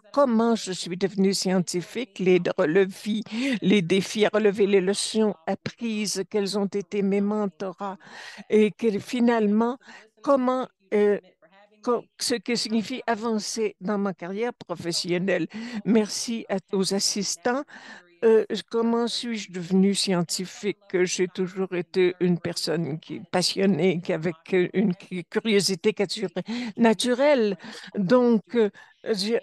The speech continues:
depuis le cours primaire, ma, ma, mon, m-, m-, mon institutrice a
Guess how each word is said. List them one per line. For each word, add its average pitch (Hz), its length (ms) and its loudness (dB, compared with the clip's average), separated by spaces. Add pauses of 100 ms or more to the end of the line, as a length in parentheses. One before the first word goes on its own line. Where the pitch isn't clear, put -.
depuis 220 480 -2
le 202 380 -2
cours 220 240 -6
primaire, 220 840 -2
ma, 185 340 -2
ma, 208 140 -2 (100)
mon, 190 640 -4
m-, 185 300 -4 (120)
m-, 185 220 -8
mon 202 360 0
institutrice - 1160 -4 (400)
a 214 100 0